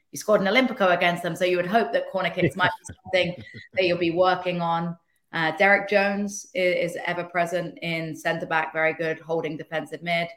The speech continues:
Speaker 1: Karol Swiderski's moved into midfield. Karol Swiderski, obviously one of the big names, designated players. I think he hasn't got off to as good of a start as he would have liked to. Um, hasn't scored yet, of course, only the one goal from Enzo Copetti. So Karol Swiderski has a lot of pressure on his shoulders, but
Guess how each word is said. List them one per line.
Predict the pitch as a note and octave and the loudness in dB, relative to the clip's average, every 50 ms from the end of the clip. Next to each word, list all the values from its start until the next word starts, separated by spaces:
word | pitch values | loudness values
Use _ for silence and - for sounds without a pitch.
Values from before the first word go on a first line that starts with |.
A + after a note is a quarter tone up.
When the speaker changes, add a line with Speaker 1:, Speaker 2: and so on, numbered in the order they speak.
| _ _ _ _ _ _ _ - | _ _ _ _ _ _ _ 0
Speaker 1:
Karol | - F3 F3+ E3+ | 2 2 2 2
Swiderski's | F3 - F3 F#3+ F#3+ G3+ F#3+ - G3 F#3 E3+ | 0 0 2 2 4 4 2 0 -4 -6 -4
moved | E3+ D#3+ D#3 E3 | -6 -6 -4 -4
into | D#3 D3+ D3+ | -6 -4 -4
midfield. | D#3 D#3+ D#3+ D#3 - - D#3 D#3 F#3 - - - | -4 -4 -6 -6 -2 0 0 0 0 -4 -6 -4
Karol | D#3+ D#3 D3+ | -2 -2 -2
Swiderski, | D3 - - D#3+ D3+ D3 - - D#3 | -2 -4 -4 -4 -4 -4 -2 -2 -2
obviously | D3+ C#3+ - - D#3 D3+ D3+ D3 D3+ - _ _ _ | -2 -2 -4 -6 -4 -4 -4 -6 -8 -14 _ _ _
one | D3+ D#3 D#3 | -6 -4 -4
of | D3+ | -4
the | D#3 | -2
big | D3+ E3+ E3 D#3+ | -2 -2 -2 0
names, | E3 E3 D#3 D#3 D#3+ D#3 D3+ - | 0 -2 -2 -2 -2 -4 -6 -6
designated | - - D#3+ D3 D#3 D3+ D#3+ D#3 D#3 - D#3+ - | -4 -4 -4 -4 -4 -4 -4 -4 -4 -6 -10 -12
players. | _ - E3 D#3+ D#3+ D#3 D#3 D#3+ D3+ - - _ | _ -2 0 2 2 2 0 0 -4 -10 -16 _
I | _ _ _ _ _ _ _ _ - | _ _ _ _ _ _ _ _ -2
think | A#3+ B3+ B3 A#3 | 0 0 0 0
he | - - A3 G3+ F#3+ - - - - | -2 -4 -6 -6 -6 -6 -10 -6 0
hasn't | - F3+ E3+ E3 - G3+ G#3+ A3+ A#3 - - _ | 2 2 2 2 0 -2 -2 -2 -4 -8 -12 _
got | - G3 G3+ | -4 -2 0
off | G#3 G#3 G#3 - | 0 -2 -2 -4
to | G#3 | -6
as | G3+ G3+ | -6 -4
good | - G#3 | -4 -4
of | G3+ G3 | -4 -4
a | G3+ | -6
start | G3+ - G3 G3+ G#3 A3 | -6 -4 -2 -2 -2 -2
as | - - | -6 -6
he | - G3+ | -6 -6
would | G3 F#3+ | -4 -6
have | F#3+ G3 | -6 -4
liked | F#3+ F#3 F#3 F#3 F#3 - | -4 -2 -2 -4 -4 -6
to. | G#3+ G#3 A3 A3 - - | -6 -6 -6 -6 -10 -6
Um, | - F3 E3+ E3 D#3+ D#3 D#3 D#3 D#3+ D#3 D3 - _ _ _ _ _ _ _ _ | -2 0 0 2 2 0 0 -2 -4 -6 -8 -10 _ _ _ _ _ _ _ _
hasn't | E3 E3+ E3+ E3+ E3+ - | -4 -2 -2 -2 -4 -4
scored | - - F3+ F3+ F3 | -2 0 0 0 0
yet, | F3 E3+ E3+ - | 0 -2 -4 -6
of | - F3 - | -8 -10 -6
course, | - F3+ E3+ F3 - - | -4 -4 -4 -4 -6 -6
only | D#3+ D3 D3+ D#3 | -4 -4 -4 -4
the | D#3+ | -2
one | D3+ D#3+ D#3+ D#3+ | -2 -2 -2 -2
goal | D3 D#3 D3+ | -2 -2 -4
from | D3+ D#3 D#3 | -2 -4 -6
Enzo | D3+ D3 - D3 | -6 -6 -8 -10
Copetti. | - - - D#3+ D#3 - D3 C#3 | -10 -6 -6 -6 -6 -6 -8 -10
So | - D3+ | -10 -8
Karol | C#3+ F3 F3+ F#3 | -4 -4 -4 -4
Swiderski | F#3 - E3 E3 E3+ E3+ - - | -4 -4 -2 -2 -2 -2 -2 -4
has | D#3 C#3 | -4 -4
a | D3+ | -4
lot | D3+ D3+ D3 | -4 -4 -4
of | D3 - | -4 -4
pressure | - D3+ C#3+ - - D3 | -4 -4 -4 -4 -4 -4
on | D3 | -4
his | C#3+ - | -4 -4
shoulders, | - - D#3+ D#3 D3+ - - - - | -4 -4 -4 -4 -4 -6 -10 -12 -10
but | - D#3 D3+ - | -8 -8 -8 -10